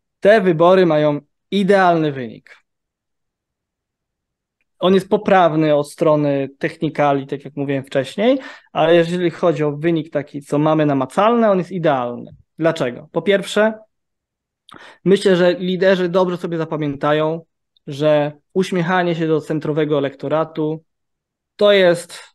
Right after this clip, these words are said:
rosyjska ruletka. Od nich nie zależy ten efekt, bo on, ten efekt zależy od mediów, a nie od tych, którzy się uśmiechają do elektoratu centrowego.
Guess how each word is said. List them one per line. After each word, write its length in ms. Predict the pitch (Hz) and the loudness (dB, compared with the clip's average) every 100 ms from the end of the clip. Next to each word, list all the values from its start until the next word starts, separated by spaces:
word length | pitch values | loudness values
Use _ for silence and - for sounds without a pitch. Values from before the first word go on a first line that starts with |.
| _ _ _ _ _ _ _ _ _ _ _ | _ _ _ _ _ _ _ _ _ _ _
rosyjska 460 | 170 160 208 - 151 | -2 2 0 0 0
ruletka. 580 | 151 180 185 202 190 185 _ _ _ _ _ _ _ _ _ _ | 2 0 0 -2 -2 -6 _ _ _ _ _ _ _ _ _ _
Od 220 | - 208 190 | 0 2 2
nich 160 | 190 | 2
nie 100 | 190 | 0
zależy 380 | 165 170 170 160 | 2 2 2 0
ten 160 | 156 151 | -4 -4
efekt, 480 | 151 202 220 _ _ - | -4 -4 -6 _ _ -4
bo 220 | 160 151 | 2 2
on, 100 | 151 - | 2 -8
ten 180 | - 160 | -6 -2
efekt 220 | 160 156 | -2 -2
zależy 240 | 147 151 147 | -2 -2 -2
od 100 | 147 | 0
mediów, 600 | 165 151 147 190 - _ _ _ _ _ | 0 0 -2 -6 -8 _ _ _ _ _
a 100 | 156 | -2
nie 160 | 160 | 0
od 140 | 151 - | -2 -4
tych, 140 | 151 | -12
którzy 220 | - 151 | -6 -6
się 140 | 143 151 | -4 -4
uśmiechają 580 | 143 156 139 143 139 139 | -4 -6 -4 -2 -2 -2
do 320 | 139 139 139 | -2 -2 -2
elektoratu 460 | 147 143 143 131 139 | -6 -4 -4 -4 -6
centrowego. 800 | 147 143 143 143 139 170 220 | -8 -8 -6 -6 -4 -4 -6